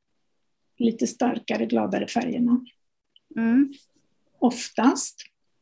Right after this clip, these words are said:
Speaker 2: Mm.
Speaker 1: Eh, sen älskar jag att experimentera med olika tekniker och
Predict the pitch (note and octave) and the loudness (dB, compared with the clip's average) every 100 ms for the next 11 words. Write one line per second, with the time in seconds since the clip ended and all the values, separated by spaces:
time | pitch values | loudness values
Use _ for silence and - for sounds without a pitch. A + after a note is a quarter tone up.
0 | _ _ _ A3 A3 B3 D4 _ A3 G#3 | _ _ _ -4 0 0 -2 _ 0 2
1 | G#3 A#3 - - - A#3+ C4 B3 - _ | 2 0 -2 -4 4 6 6 4 -4 _
2 | C#4 A#3+ - A#3 A3 A#3+ - - A3 G#3+ | 2 4 2 2 2 -2 -6 0 2 4
3 | G#3+ - G3 A#3 B3+ C#4+ D#4+ B3+ B3+ C#4 | 2 0 -2 4 4 4 6 4 4 0
4 | A#3+ A#3 A#3+ A3+ B3 - A3 G#3+ A#3+ - | 0 0 -2 -4 -6 -2 -2 0 -4 -4
5 | A#3+ A3+ A2+ A2+ A2 | -2 -2 -2 -2 -4